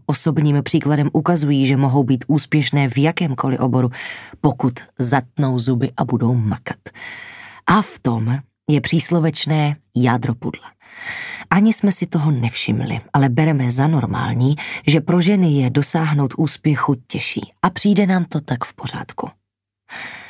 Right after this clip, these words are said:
Ženy dostávají ve veřejném prostoru, v práci i doma bez pochyby naloženo více než muži.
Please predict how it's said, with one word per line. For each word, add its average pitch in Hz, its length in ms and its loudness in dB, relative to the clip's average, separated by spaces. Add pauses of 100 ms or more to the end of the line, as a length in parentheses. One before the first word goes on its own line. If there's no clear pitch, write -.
(500)
Ženy 220 260 6
dostávají 220 560 2
ve 185 100 2
veřejném 170 520 2
prostoru, 160 500 0
v - 140 -6
práci 165 400 0
i 151 240 0
doma 156 300 4
bez 143 240 0
pochyby 151 420 0
naloženo 135 560 4
více 127 260 0
než 123 180 -2
muži. 131 240 2